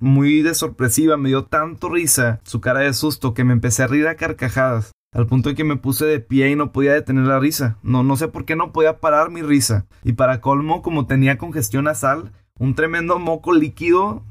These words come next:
sí, de esos que miden varios centímetros, me salió por la nariz a la vista de todos. Y recuerdo la cara de las personas alrededor que estaban disfrutando su comida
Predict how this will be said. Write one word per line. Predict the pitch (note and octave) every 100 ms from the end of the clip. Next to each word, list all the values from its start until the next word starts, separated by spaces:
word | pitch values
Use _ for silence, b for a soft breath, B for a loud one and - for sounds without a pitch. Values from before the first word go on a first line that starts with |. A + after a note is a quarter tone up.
| -
sí, | - C3 C#3 D#3+ A2
de | B2+
esos | B2 C3+
que | D3
miden | C3+ C3+ C#3 C3+
varios | C3+ C#3+
centímetros, | D3 B2 B2+ C3 B2+ C#3+ - b _
me | B2+ C3
salió | B2+ C3 C#3
por | - E3
la | F3
nariz | D#3+ C#3+ D3+
a | F3+
la | E3+
vista | D3 C#3+ - F3
de | E3 D3
todos. | - - C#3+ C3 A2 - - -
Y | B2
recuerdo | C3 A#2 C#3+ D3
la | E3+ F3
cara | E3+
de | F3
las | F3+
personas | D3+ C3 D3 D#3+
alrededor | E3 D#3+ D3 B2 C3+ C#3+
que |
estaban | - - C#3
disfrutando | D3+ C3+ A#2 C3 C#3
su | D3 -
comida | B2+ B2 C3+ D#3